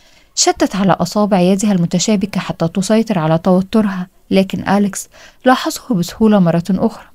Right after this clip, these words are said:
قالت حتى تبدد ارتباكها: "لكن كيف لقوتهم أن تكون سببا لتحريمهم؟" أجابها أليكس بصوته الهادئ: "لا يستحق أي شخص هذه القوة إلا إذا كان ذي بذرة نقية،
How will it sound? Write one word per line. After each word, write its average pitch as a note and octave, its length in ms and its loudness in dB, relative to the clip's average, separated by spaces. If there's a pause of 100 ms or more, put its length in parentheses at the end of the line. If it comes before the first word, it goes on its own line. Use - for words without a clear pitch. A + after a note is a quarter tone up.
(1600)
قالت F#4+ 280 0
حتى F#3+ 260 -2
تبدد G3 500 0
ارتباكها: G#3+ 540 -2
"لكن F#3 320 0
كيف G#3+ 300 0
لقوتهم G3 720 2
أن - 140 -6
تكون G#3 320 2
سببا G#3+ 380 2
لتحريمهم؟" F#3+ 720 0 (580)
أجابها F3+ 640 2
أليكس G#3 260 0
بصوته F3 480 -2
الهادئ: G3+ 360 0 (600)
"لا C4 140 6
يستحق A3+ 600 -4
أي D#3+ 240 2
شخص - 300 -4
هذه F#3+ 380 2
القوة G3+ 420 0
إلا D#3+ 240 2
إذا D#3+ 240 0
كان G3+ 300 2
ذي E3 180 2
بذرة G3 440 2
نقية، F3 480 0